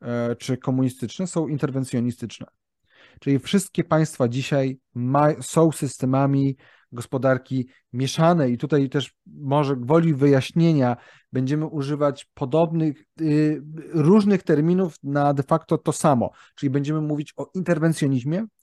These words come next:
będziemy mówić o etatyzmie, y, nie o etatystach, ale o etatyzmie, o gospodarce mieszanej, y, czyli właśnie gospodarce, w której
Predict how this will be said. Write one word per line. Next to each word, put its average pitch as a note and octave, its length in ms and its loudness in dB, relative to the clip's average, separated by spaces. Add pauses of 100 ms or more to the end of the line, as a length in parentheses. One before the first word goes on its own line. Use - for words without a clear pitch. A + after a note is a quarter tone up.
(340)
będziemy D3 280 0
mówić D3+ 380 -4
o C3+ 200 -2
etatyzmie, D3+ 760 -2 (480)
y, C3 920 -4 (140)
nie C#3 260 -2
o C3+ 180 0
etatystach, - 840 -4 (320)
ale A#2 260 -4
o B2 440 -4
etatyzmie, C3 640 -2 (440)
o C#3 100 -4
gospodarce C#3 960 2
mieszanej, B2 640 0 (140)
y, A#2+ 520 -2
czyli C3 460 2 (220)
właśnie C3+ 480 -2
gospodarce, C#3 640 -2
w - 40 -10
której C3+ 420 -2